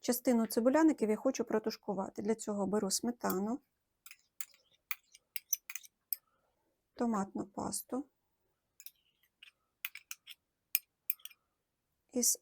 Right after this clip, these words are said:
спецій це сушений чесник, паприка. Набір, е, спецій може бути різний.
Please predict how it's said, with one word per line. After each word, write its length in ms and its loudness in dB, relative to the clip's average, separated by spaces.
спецій 800 0
це 400 -2
сушений 580 -6
чесник, 560 -4
паприка. 560 0
Набір, 460 2
е, 180 0
спецій 520 -2
може 340 -2
бути 340 -6
різний. 480 -4